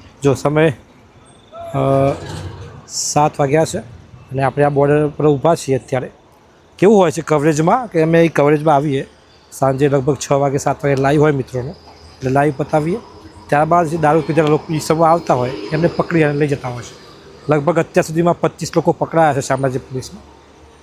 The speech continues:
અ, એમને પોલીસ પકડીને લઈ ગઈ છે. આ જે વાન દેખાય સામે, આ જે પીધેલા જે હોય ને, એમને પકડવાની વાન છે.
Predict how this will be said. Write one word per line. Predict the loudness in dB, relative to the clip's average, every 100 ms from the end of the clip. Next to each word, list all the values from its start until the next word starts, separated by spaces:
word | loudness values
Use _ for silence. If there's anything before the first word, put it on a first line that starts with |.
| -8
અ, | -4 -2
એમને | -2 0 0
પોલીસ | -2 -2 -2 -2
પકડીને | -4 0 2
લઈ | 2
ગઈ | 0
છે. | 0
આ | 2
જે | 2
વાન | 2 2
દેખાય | 0 0
સામે, | 0 -2 -6 -12 -16 -12 -14 -16 _ -20 -20 _ 0
આ |
જે | 0
પીધેલા | 2 2 2 2
જે | 4
હોય | 2
ને, | 2
એમને | 0 0
પકડવાની | -2 0 0 0
વાન | 0 -4 -6
છે. | -14